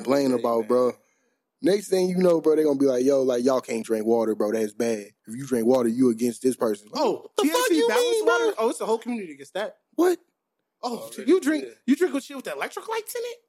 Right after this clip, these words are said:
Speaker 2: Yeah.
Speaker 3: Mm-mm.
Speaker 2: That's just like the alkaline people. It's all a cult. They be like,
Speaker 3: Mm-hmm.
Speaker 2: yeah, you feel me? It's the same
Speaker 3: Mm-hmm.
Speaker 2: thing.
Speaker 1: Hey, yo, bro, this P C shit gotta stop, bro. Like,
Speaker 3: <laughs>
Speaker 1: you can't say shit no more, boy.
Speaker 3: I
Speaker 1: They
Speaker 3: said,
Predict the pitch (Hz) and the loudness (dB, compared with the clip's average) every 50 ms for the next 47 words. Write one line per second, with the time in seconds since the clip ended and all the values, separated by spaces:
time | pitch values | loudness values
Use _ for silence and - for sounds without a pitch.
0 | _ _ 240 233 _ _ _ _ _ _ - 254 247 _ 135 123 110 _ _ _ | _ _ _ -20 _ _ _ _ _ _ -20 -20 -20 _ -20 -20 _ _ _ _
1 | _ _ _ _ _ _ _ _ - 120 135 175 _ 160 160 - 147 135 135 120 | _ _ _ _ _ _ _ _ -14 -12 -12 -12 _ _ _ -8 -6 -6 -6 -6
2 | 107 127 151 - - - 127 123 120 120 120 _ _ 120 120 _ _ 104 98 127 | -8 -8 -8 -12 -12 -16 -16 -16 -16 -18 -20 _ _ -20 _ _ _ _ _ -20
3 | 135 - 135 131 123 123 - - 120 131 180 - _ _ - 127 135 135 131 127 | -16 -12 -12 -12 -12 -12 -12 -10 -10 -10 -10 -12 _ _ -20 -18 -18 -18 _ _
4 | 127 175 180 185 208 226 240 233 269 269 285 302 339 349 - - _ 131 135 135 | -6 -6 -2 -2 -2 -2 0 -2 -2 -2 -2 -4 -4 -4 -6 -12 _ -16 -16 -16
5 | 139 143 _ _ _ 135 151 170 185 208 226 254 285 262 262 277 320 302 _ _ | -16 _ _ _ _ -10 -4 -2 0 0 0 0 -2 -2 -2 -6 -10 -12 _ _
6 | _ - - 151 156 165 165 160 156 156 160 160 156 185 214 - - - 160 151 | _ -6 -2 -2 0 2 2 2 4 4 4 4 2 0 -2 -2 -2 0 0 0
7 | 139 135 - 156 151 135 - 120 113 104 104 98 95 95 - - - - 107 104 | 0 -4 -6 -10 -10 -8 -2 -2 -2 -2 -2 -4 -4 -6 -6 -8 -8 -6 -6 -6
8 | 104 90 - - - - 101 104 - 208 - - 427 - 202 247 233 208 - - | -6 -8 -8 -8 -6 -6 -6 -6 -8 -8 -4 -4 -4 -2 0 -2 -2 -2 -2 -2
9 | 262 254 - - - 339 359 - - - 403 359 - 539 - 427 339 - _ - | -2 -2 -2 -8 -8 -8 -8 -8 -8 -10 -10 -10 -10 -12 -10 -10 -10 -10 _ -14
10 | 381 370 196 190 - - 117 113 104 - - 101 98 98 - - - - 131 135 | -6 -4 -4 -4 -2 -4 -6 -6 -8 -14 -18 -20 -20 -20 -20 -16 -6 0 2 2
11 | 127 113 107 110 104 101 101 101 101 98 95 95 104 110 113 113 110 110 104 101 | 2 2 0 -6 -8 -8 -10 -10 -10 -10 -10 -8 -4 -2 0 0 0 -2 -4 -8
12 | _ _ _ _ _ _ _ _ _ _ _ _ _ - 311 370 - 247 196 208 | _ _ _ _ _ _ _ _ _ _ _ _ _ -6 -4 -2 -2 -2 -2 -2
13 | 180 165 165 | -4 -4 -6